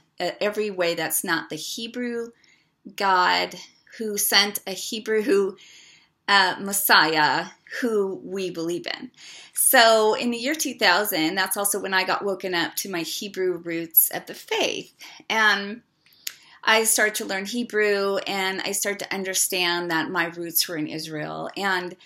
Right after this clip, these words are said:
the reason why this is so important is because in these last days, that's the biggest deception. So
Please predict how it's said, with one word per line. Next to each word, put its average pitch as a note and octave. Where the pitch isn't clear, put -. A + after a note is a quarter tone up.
the B3
reason D#4+
why A3+
this A3
is G#3+
so G3
important G#3+
is A#3
because A#3+
in A3+
these B3+
last G3
days, F#3
that's G#3
the G#3+
biggest F3+
deception. -
So F#3